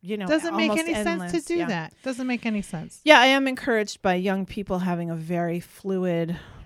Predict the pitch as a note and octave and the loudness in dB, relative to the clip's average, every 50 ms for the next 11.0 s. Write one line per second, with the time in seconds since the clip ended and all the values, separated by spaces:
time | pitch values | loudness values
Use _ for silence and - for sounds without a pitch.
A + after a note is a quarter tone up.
0 | - - - - - _ _ - F#3+ F3+ E3+ E3 E3 D#3 - _ _ _ _ - | -20 -20 -20 -20 -20 _ _ -2 0 2 2 0 0 -2 -6 _ _ _ _ -6
1 | F#3 E3+ E3+ E3+ E3 - - F#3 F3+ E3+ E3+ F#3 G#3 G#3 G#3+ - _ _ - A3 | -4 -2 -2 -4 -4 -4 -2 -2 0 0 0 0 0 0 0 -2 _ _ -2 2
2 | A3+ A3+ G#3+ G3 G3 - - - - - - _ - - - F#3 G#3 - _ - | 4 6 6 4 4 0 -6 -20 -20 -20 -6 _ -2 -2 -2 -2 -6 -8 _ -16
3 | - - D3 D#3 C3+ - - - A#3+ A#3 A#3+ A#3+ A#3 - - A3+ - - A3+ G#3 | -20 -18 -20 -18 -16 -16 -2 4 8 8 10 8 8 4 -2 -4 0 2 2 4
4 | - B3+ A3+ A#3 A3+ A#3 A#3 A#3 A#3 A3 - B3+ G#3 G#3 G3 G3+ G3+ G#3 G#3 G3+ | 4 2 4 4 6 6 6 4 0 -2 -2 0 0 2 2 2 4 4 4 4
5 | G3+ - - - A3+ A3 - - A3 A3 - - A3+ G3 G3 G3+ - - F#3 F3 | 2 2 2 2 2 2 2 0 0 -2 0 0 2 2 2 2 0 -4 -6 -6
6 | E3+ F3 - A3 G3+ G3+ F#3 G3 G3+ G3+ G3 - - G#3 G3+ G3 F#3+ - F#3+ F#3 | -6 -2 2 4 4 4 4 2 0 0 -2 -2 -2 0 0 0 0 -2 -4 -4
7 | - G3+ F#3 F#3 - - G3 F#3+ - F#3 F3 E3+ D#3 D#3+ - F3+ E3+ G3 G#3+ A3+ | 0 0 0 0 0 -2 -4 -4 -4 -4 -6 -6 -6 -4 -2 0 0 2 2 2
8 | B3 C4 C#4+ D4 D#4 E4 E4 - _ _ G3+ F3+ F3 - _ - F3 E3+ E3 - | 4 4 6 6 4 4 2 -2 _ _ 2 2 2 0 _ -2 0 0 0 -2
9 | - - E3+ E3+ - F#3+ F3 E3+ - - G3+ F3+ - F#3 E3+ - F3+ F3+ - A3+ | -2 0 0 0 0 -4 -4 -4 -4 -4 -4 -2 -2 -4 -4 -4 -6 -8 -10 -10
10 | A3 - _ _ _ _ - - - _ _ - A3 G3 F#3 G3+ G#3 G3+ F#3 | -12 -14 _ _ _ _ -20 -20 -20 _ _ 0 2 2 2 2 0 0 0